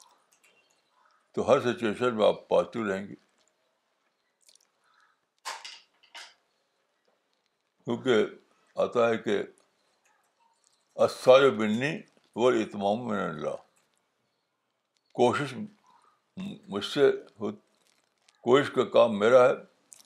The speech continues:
اس کو اینڈ تک پہنچانا، یہ اللہ کا کام ہے۔ بیسٹ فارمولہ یہ،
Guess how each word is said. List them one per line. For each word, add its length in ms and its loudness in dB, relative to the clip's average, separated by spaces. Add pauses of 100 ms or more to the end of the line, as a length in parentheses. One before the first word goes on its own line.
(600)
اس 140 -8
کو 400 0 (2250)
اینڈ 260 4
تک 200 4
پہنچانا، 520 0
یہ 60 2
اللہ 220 0
کا 160 -2
کام 240 -8
ہے۔ 160 -20 (840)
بیسٹ 300 0
فارمولہ 460 0
یہ، 160 -8